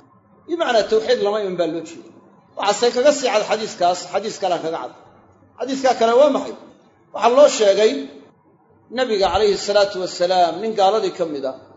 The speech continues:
Al-Caas ibn Waa'il, ayaa wuxuu ku nadray inuu boqol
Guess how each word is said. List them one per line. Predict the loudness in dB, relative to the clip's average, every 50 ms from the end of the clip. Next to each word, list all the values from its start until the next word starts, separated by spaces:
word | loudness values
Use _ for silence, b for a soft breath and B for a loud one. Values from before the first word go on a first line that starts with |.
| -20 _ _ _ _ _ -18
Al-Caas | -14 -10 -4 0 0 0 0 0 -6
ibn | -10 -10 -8 -4
Waa'il, | -2 0 0 0 0 -4 -10 -12 -16 -20 -20 -20 -20 _ _ _ _ _ _ 0
ayaa | 4 6 6 6
wuxuu | 6 4 2 0 -2
ku | -2 0 0
nadray | 4 4 4 4 2 0 0 -2 -8 -12 -16 -20 -20 -20 -20 -20 _ _ _ _ -4
inuu | -2 -2 0 2
boqol | 2 4 6 6 6